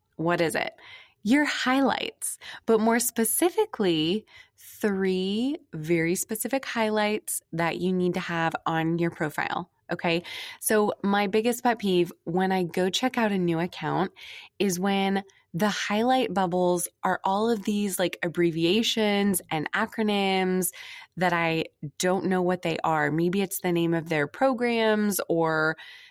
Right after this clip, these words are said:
some inside joke with their community, and it's these abbreviations. I have no idea, but it leaves me feeling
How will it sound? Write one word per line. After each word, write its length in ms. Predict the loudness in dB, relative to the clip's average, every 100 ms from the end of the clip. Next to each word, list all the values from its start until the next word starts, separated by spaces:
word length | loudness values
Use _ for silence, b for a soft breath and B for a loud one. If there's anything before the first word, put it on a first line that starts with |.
| B
some 540 | -8 -2 0 0 -2 -4
inside 560 | -4 -4 -2 -4 -4
joke 380 | -4 0 0 -2
with 100 | -4
their 160 | -2 -4
community, 720 | -2 0 2 2 2 0 -2
and 120 | -2
it's 180 | -4 -4
these 220 | -6 -6
abbreviations. 800 | -4 -4 -2 -2 -2 -2 -2 -4 -6
I 40 |
have 120 | -6
no 120 | -4 -2
idea, 240 | 0 -2 B B B
but 280 | -2 0 0
it 160 | -4 -2
leaves 240 | -4 -2
me 120 | -2
feeling 560 | -2 -2 -2 -2 -4